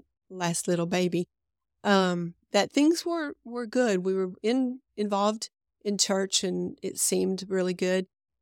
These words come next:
Um, and it was good. Um, there was a lot of wonderful things that took place, and I got to see the Lord move in mighty ways for me.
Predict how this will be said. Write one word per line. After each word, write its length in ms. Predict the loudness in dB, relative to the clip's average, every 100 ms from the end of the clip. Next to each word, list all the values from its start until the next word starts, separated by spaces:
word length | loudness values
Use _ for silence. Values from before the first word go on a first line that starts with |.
| _ _ _ _
Um, 600 | 0 4 2 2 -4 -4 -10 _ _ _ _ _ _ _ _ _ _
and 80 | 4
it 80 | 6
was 260 | 6 4
good. 280 | 2 -2 -4 -8 _ _ _
Um, 360 | 2 4 2 -2 _
there 140 | 0 2
was 180 | 2
a 120 | -2 -2
lot 260 | -2 0
of 120 | -2 -4 _ _ _ _ _ _ _ _ _ _ -8
wonderful 500 | -2 0 0 0 -4
things 360 | 0 0 0
that 140 | 0 -2
took 220 | -6 -4
place, 400 | -2 0 0 2
and 320 | 2 2 -2 _ _ _ 0
I 120 | 2
got 180 | 2 0
to 100 | -2
see 200 | 0 0
the 100 | -2
Lord 260 | -4 -4
move 540 | -4 0 0 0 -4 -10
in 320 | -10 -6 -4 -2
mighty 320 | 0 2 0
ways 480 | 0 0 2 2 -2 -12 -16
for 240 | -2 0
me. 580 | 2 4 4 4 0 -4